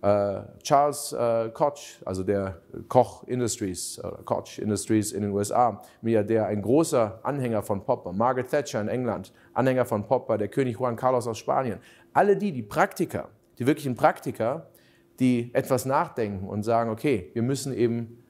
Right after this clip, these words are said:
eine kleine Schritte gehen und immer versuchen, nach der Widerlegung Ausschau halten und dann besser werden.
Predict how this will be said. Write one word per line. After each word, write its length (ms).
eine 240
kleine 380
Schritte 360
gehen 240
und 140
immer 200
versuchen, 540
nach 140
der 180
Widerlegung 580
Ausschau 460
halten 280
und 160
dann 280
besser 320
werden. 260